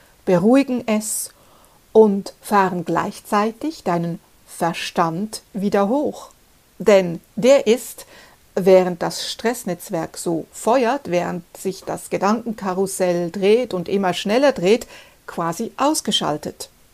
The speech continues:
Wir gehen aber nicht nur durch diese unangenehmen Emotionen, sondern stärken eben auch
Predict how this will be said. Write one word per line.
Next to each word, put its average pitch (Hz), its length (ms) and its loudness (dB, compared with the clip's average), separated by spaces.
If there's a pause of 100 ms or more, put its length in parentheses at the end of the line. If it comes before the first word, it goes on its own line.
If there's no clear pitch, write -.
(300)
Wir 220 180 6
gehen 240 260 4
aber 190 220 4
nicht 233 360 -2
nur 269 280 4
durch 196 220 -2
diese 175 320 -4 (160)
unangenehmen 190 920 -2
Emotionen, 196 720 0
sondern 185 360 2
stärken 180 480 0
eben 180 240 0
auch - 340 -4